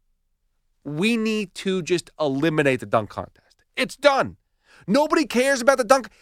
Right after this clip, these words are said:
The N B A players don't care about the dunk contest anymore. If the N B A players don't care about it, then nor should the fans. Nobody cared. The three-point contest had a little buzz,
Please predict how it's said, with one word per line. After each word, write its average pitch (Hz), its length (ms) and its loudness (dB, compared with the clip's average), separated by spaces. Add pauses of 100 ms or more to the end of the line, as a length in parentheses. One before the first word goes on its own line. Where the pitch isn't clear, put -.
(160)
The 269 200 4
N 285 280 2
B 240 260 2
A 269 180 0 (120)
players 220 420 -2
don't 175 220 2
care 175 240 2
about 147 220 4
the - 40 -18
dunk 147 240 2
contest 123 480 -2
anymore. 92 360 -10 (600)
If - 200 2
the 214 220 0
N 277 140 0
B 233 200 0
A 247 140 0
players 240 420 -2 (300)
don't 196 260 2
care 220 240 0
about 226 240 4
it, 240 160 -4 (380)
then 175 340 4
nor 185 240 4
should 190 220 0
the 151 80 4
fans. - 720 -6 (1700)
Nobody 226 840 2
cared. 185 600 0 (540)
The 170 80 2
three-point 208 560 0
contest 220 460 2
had 196 140 4
a 208 40 2
little 196 240 2
buzz, 170 480 2